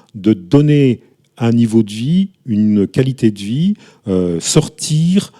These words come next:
les retraités, les vieux travailleurs, pour qu'ils puissent, de, de la misère, pour qu'ils puissent finir dignement leur jour. Alors, il faut bien dire que le système, il a plutôt rempli dans un, un certain nombre d'années son, son rôle, puisque le,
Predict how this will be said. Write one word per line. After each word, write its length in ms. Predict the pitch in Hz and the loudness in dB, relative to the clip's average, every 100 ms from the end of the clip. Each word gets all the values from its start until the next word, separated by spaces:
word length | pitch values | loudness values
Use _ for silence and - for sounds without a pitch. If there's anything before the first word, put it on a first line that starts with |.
| _ _ | _ _
les 300 | 98 113 139 | -2 2 2
retraités, 500 | 120 120 - 131 135 | 2 -2 -2 -2 0
les 140 | 165 110 | 2 0
vieux 260 | 90 127 | 2 2
travailleurs, 640 | 165 - 127 110 107 127 160 | 2 0 0 2 2 0 -2
pour 160 | 143 - | -8 -14
qu'ils 140 | 110 | -12
puissent, 300 | - 147 - - - - | -10 -10 -12 -20 -20 -6
de, 140 | 120 | -4
de 120 | 117 | 0
la 120 | 113 | 2
misère, 340 | 113 107 113 175 | 2 2 0 0
pour 160 | - | -4
qu'ils 100 | - | -6
puissent 220 | 117 131 - | -10 -10 -6
finir 340 | 127 131 131 - | -2 -2 -4 -12
dignement 600 | 127 92 117 139 127 135 | -18 -4 0 2 2 2
leur 180 | 113 92 | 0 -2
jour. 320 | 87 80 - _ - - _ | -6 -8 -12 _ -20 -20 _
Alors, 320 | - 113 92 _ _ _ _ _ _ | -10 -10 -10 _ _ _ _ _ _
il 100 | 135 | -12
faut 160 | - 107 | -4 -4
bien 180 | 92 90 | -4 -6
dire 240 | 92 160 | -4 -4
que 80 | 120 | -4
le 80 | 87 | -6
système, 400 | - - 151 131 | -10 -4 -2 -2
il 80 | |
a 60 | 85 | -6
plutôt 420 | - - 117 101 - _ | -12 -8 -4 -4 -6 _
rempli 540 | 110 101 110 - 123 117 | -12 -6 -6 -4 -6 -4
dans 200 | 101 90 | -6 -4
un, 460 | 92 92 92 95 - | -6 -6 -10 -12 -14
un 80 | 110 | -12
certain 260 | - 117 110 | -12 -10 -8
nombre 160 | 104 | -6
d'années 380 | 101 104 104 92 - _ _ | -6 -6 -6 -8 -16 _ _
son, 320 | - 107 123 | -10 -6 -6
son 280 | - 113 95 | -4 -2 2
rôle, 340 | 123 220 190 - - _ | 2 2 0 -6 -20 _
puisque 280 | - 110 - | -20 -20 -12
le, 320 | 101 90 90 | -10 -8 -10